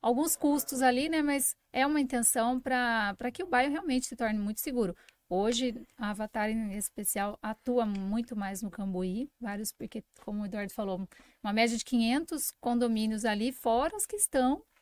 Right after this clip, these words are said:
vindo, né, Eduardo? Muitas construções em andamento. É, e é um bairro que tem um potencial, inclusive financeiro, maior. Então, acabou sendo um alvo, né, do, dos meliantes.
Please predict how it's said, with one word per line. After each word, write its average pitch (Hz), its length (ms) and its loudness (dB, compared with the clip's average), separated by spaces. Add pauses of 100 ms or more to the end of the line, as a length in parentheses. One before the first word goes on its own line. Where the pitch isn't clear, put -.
(280)
vindo, 233 360 2
né, 202 140 -6
Eduardo? 185 360 -4
Muitas 220 280 -6
construções 233 720 -6
em 226 80 -2
andamento. 220 580 -4 (1000)
É, 196 380 -2
e 233 140 6
é 247 180 6
um 277 300 4
bairro 202 580 4
que 240 100 -4
tem 247 460 4
um 190 340 -2
potencial, 196 680 0
inclusive 196 340 -6
financeiro, 196 720 -2 (380)
maior. 190 600 -2 (460)
Então, 277 460 -2
acabou 285 440 -2
sendo 220 380 0
um 208 80 -2
alvo, 185 340 -2
né, 214 240 -2
do, 196 280 -6
dos 190 180 -6
meliantes. 190 720 -4